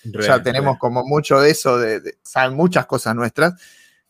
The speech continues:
Speaker 2: Gente
Speaker 1: Sí.
Speaker 2: que ni sabemos quiénes son, que nos saludan, que nos manifiestan cariño, odio, no importa, reacciones, sentimientos,
Speaker 1: Sí.
Speaker 2: y es importante eso. Somos conscientes, con este posteo, por ejemplo, o
Speaker 1: Bueno,
Speaker 2: sea, se
Speaker 1: eso,
Speaker 2: generó
Speaker 1: bueno,
Speaker 2: una
Speaker 1: a eso.
Speaker 2: repercusión.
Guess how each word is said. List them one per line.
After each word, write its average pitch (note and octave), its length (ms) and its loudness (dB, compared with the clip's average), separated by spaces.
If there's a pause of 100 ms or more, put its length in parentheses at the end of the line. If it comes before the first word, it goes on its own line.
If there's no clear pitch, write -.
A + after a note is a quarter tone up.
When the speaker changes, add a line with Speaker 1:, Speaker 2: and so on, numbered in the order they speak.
(160)
Speaker 2:
Gente G3 300 0
Speaker 1:
Sí. C#3 40 2
Speaker 2:
que B2 60 2
ni A#2+ 80 -2
sabemos A#2 300 -2
quiénes F#2+ 240 -6
son, G#3+ 400 4
que B2 100 -2
nos F#2+ 140 -8
saludan, D#3 420 2
que A2+ 100 -2
nos G2 140 -4
manifiestan B2 540 -4
cariño, F3+ 800 0
odio, G3 400 8
no A3 60 0
importa, E3 500 2
reacciones, F3+ 760 0
sentimientos, B2+ 720 -2
Speaker 1:
Sí. G2 140 -12
Speaker 2:
y C#3+ 100 -2
es F3 140 0
importante D3 640 -2
eso. A2 180 -6 (240)
Somos G#3 240 2
conscientes, D#3+ 680 0 (600)
con E3 160 4
este A3+ 180 4
posteo, F3 540 4
por E3+ 160 4
ejemplo, G#2+ 460 -2
o - 20 0
Speaker 1:
Bueno, D3 300 2
Speaker 2:
sea, - 20 -10
se E3+ 120 0
Speaker 1:
eso, B2 180 0
Speaker 2:
generó E3+ 120 2
Speaker 1:
bueno, G3+ 140 4
Speaker 2:
una E3+ 80 2
Speaker 1:
a D#3 40 2
eso. C#3 80 0
Speaker 2:
repercusión. D3 800 0